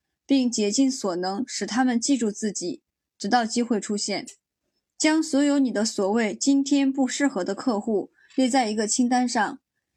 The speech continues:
并持续和他们保持联系，确保当他们情况有变化时，你是他们第一个想起来的人。你可以通过下面的方式来和他们保持交流和沟通：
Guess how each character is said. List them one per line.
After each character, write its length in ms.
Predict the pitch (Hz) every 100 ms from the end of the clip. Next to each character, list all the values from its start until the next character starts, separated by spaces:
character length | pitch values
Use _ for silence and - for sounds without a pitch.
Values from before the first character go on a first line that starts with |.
| _
并 200 | - 285
持 240 | 277 - 214
续 200 | - 277
和 160 | 233
他 100 | 254
们 180 | 254 247
保 160 | 214 170
持 140 | -
联 220 | 202 170
系， 360 | 196 196 175 - _ _ _ _ -
确 180 | 330
保 180 | 285 233
当 180 | 240 277
他 140 | 277
们 140 | 294 269
情 220 | - 202
况 220 | 214 277
有 120 | 247 196
变 200 | 277 254
化 200 | 247 214
时， 380 | - 185 180 - _ _ _
你 80 | 226
是 140 | 311
他 140 | 285 320
们 180 | 285
第 160 | 262 302
一 80 | 302
个 160 | 302
想 260 | 254 202 240
起 100 | 254
来 140 | 214
的 140 | 196 202
人。 300 | 175 143 - _ _ _ _ _ -
你 140 | 226
可 160 | 214 277
以 100 | 262
通 200 | 269 269
过 160 | 277
下 180 | 240 285
面 140 | 254 247
的 100 | 208
方 260 | 254 247
式 300 | 247 214 202 - _ _
来 160 | 233 254
和 140 | 240
他 120 | 247
们 200 | 269 254
保 200 | 220 185
持 200 | 190 202
交 260 | 202 262 262
流 200 | 202 214
和 140 | 208
沟 220 | 202 226
通： 340 | 226 233 220